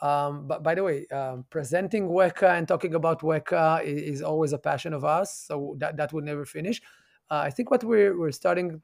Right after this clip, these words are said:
to do and, and what we already did to some extent, um, already a, a while ago, but we started elevating it and we started, uh, a-, as you mentioned, opening the office of the C T O and hiring uh, people to do it as well,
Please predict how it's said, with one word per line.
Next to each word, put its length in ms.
to 120
do 260
and, 160
and 180
what 200
we 120
already 340
did 320
to 80
some 220
extent, 320
um, 400
already 240
a, 60
a 320
while 220
ago, 180
but 180
we 160
started 380
elevating 520
it 200
and 100
we 60
started, 320
uh, 100
a-, 180
as 120
you 60
mentioned, 320
opening 340
the 80
office 240
of 140
the 80
C 140
T 180
O 60
and 120
hiring 400
uh, 280
people 240
to 100
do 140
it 140
as 140
well, 260